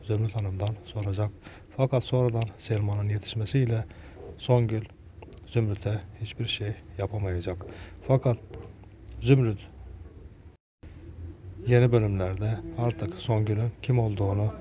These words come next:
Zeynep'e söyleyecek. Ve Zeynep de Halil'in geçmişin intikamını almak için böyle olduğunu anlayacak.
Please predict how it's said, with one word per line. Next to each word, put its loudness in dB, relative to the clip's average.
Zeynep'e 4
söyleyecek. -2
Ve 4
Zeynep 2
de 0
Halil'in 4
geçmişin 0
intikamını 0
almak 6
için -4
böyle 2
olduğunu 0
anlayacak. 2